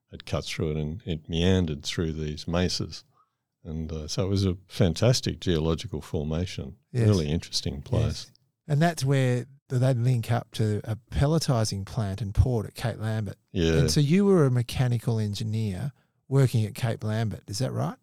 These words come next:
Speaker 1: Yeah, I was. I, I remember when a guy who's now a very good friend picked me up at the town office and drove me out to the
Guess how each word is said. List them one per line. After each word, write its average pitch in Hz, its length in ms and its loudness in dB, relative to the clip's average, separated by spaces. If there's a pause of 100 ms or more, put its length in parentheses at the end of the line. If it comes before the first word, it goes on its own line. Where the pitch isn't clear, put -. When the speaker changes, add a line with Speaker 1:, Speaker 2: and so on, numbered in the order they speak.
(100)
Speaker 1:
Yeah, 82 260 4
I 80 60 4
was. 80 520 0 (140)
I, 78 120 -2 (120)
I 82 60 2
remember 87 760 4
when 85 360 0 (540)
a 85 80 -8
guy 92 240 6
who's 80 220 -2
now 78 300 0
a 71 40 -4
very 76 200 -2
good 69 180 -8
friend 76 520 -2 (140)
picked - 200 -2
me 80 80 -2
up 71 140 -4
at - 80 -20
the - 60 -18
town 76 280 0
office 69 280 -6
and 69 140 -6
drove 80 260 -2
me 73 120 -2
out 71 220 -4
to 78 120 -6
the 76 200 -10